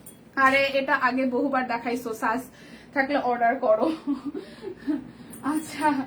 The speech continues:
আচ্ছা, এটা হচ্ছে যে আরো একটা আটত্রিশ আছে, আমি যতটুকু সম্ভব, যতটুকু মনে পড়ে আটত্রিশ সাইজ থাকার কথা। আজকে কিন্তু লটারি আছে, so লাইভটা একটু শেয়ার করেন সবাই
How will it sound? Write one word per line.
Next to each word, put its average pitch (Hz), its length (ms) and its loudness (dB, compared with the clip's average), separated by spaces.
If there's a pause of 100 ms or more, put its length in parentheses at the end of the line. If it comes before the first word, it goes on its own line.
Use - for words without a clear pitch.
(320)
আচ্ছা, 285 280 0
এটা 277 220 2
হচ্ছে 302 220 -2
যে 302 100 2
আরো 285 180 6
একটা 277 220 -2
আটত্রিশ 320 480 0
আছে, 262 400 -2
আমি 262 120 4
যতটুকু 294 500 -4
সম্ভব, 285 460 2
যতটুকু 294 400 -4
মনে 277 220 2
পড়ে 269 220 2
আটত্রিশ 254 420 -6
সাইজ 247 260 0
থাকার 254 300 -2
কথা। 233 440 -2 (300)
আজকে 277 260 0
কিন্তু 294 320 0
লটারি 294 460 4
আছে, 254 240 -2
so 247 160 -2
লাইভটা 254 320 -2
একটু 254 160 -8
শেয়ার 226 280 -4
করেন 208 220 -8
সবাই 247 220 -8